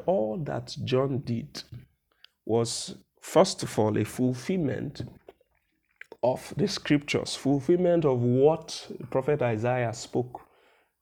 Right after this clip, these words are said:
prophesied in Isaiah chapter forty. And then he began to have supernatural encounters. God spoke to him that, "See, uh, uh, you would see, a s-, I will give you a supernatural sign for you to identify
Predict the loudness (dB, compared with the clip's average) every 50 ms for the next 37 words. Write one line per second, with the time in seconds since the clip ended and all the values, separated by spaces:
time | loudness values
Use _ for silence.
0 | _ _ -20 -8 -2 -2 0 2 0 0 4 4 4 4 4 2 0 0 0 -2
1 | 0 0 0 2 0 0 -2 -4 -8 -8 -8 -10 -6 -6 -6 -6 -4 -2 -4 -4
2 | -4 -6 -14 -20 -20 -20 -20 -20 _ _ _ _ _ _ -2 0 2 4 4 4
3 | 4 2 0 -2 -4 -6 0 0 2 2 2 2 4 4 4 4 4 4 4 4
4 | 4 2 0 -4 -2 0 2 2 2 2 2 2 2 0 0 0 -2 -2 0 0
5 | -2 -4 -4 -2 -2 -2 -2 -4 -6 -6 0 0 0 0 -2 -4 -2 0 0 2
6 | 0 0 -2 -6 -10 -16 _ _ _ _ _ _ _ _ _ _ _ _ _ _
7 | _ -2 -2 -2 -2 -2 -4 -2 -2 -2 -2 -2 -6 -14 -20 _ _ _ _ _
8 | _ 2 4 4 4 4 2 0 -2 -6 -10 -14 -20 _ _ _ _ _ _ _
9 | _ _ _ _ _ _ _ _ _ _ -6 -2 -2 0 0 0 -2 -4 -4 -4
10 | 0 2 2 4 2 2 0 -2 -6 -8 -8 -4 -2 0 0 0 2 2 2 2
11 | 2 0 -2 0 2 4 4 4 4 4 2 2 2 2 2 2 0 -2 -2 0
12 | 0 0 0 -2 -2 -2 -2 0 0 -2 -2 -4 -4 -4 -4 -2 -2 -2 -2 -2
13 | -2 -2 -2 -4 -2 -2 -4 -4 0 2 2 2 2 2 0 0 4 6 6 6
14 | 6 4 0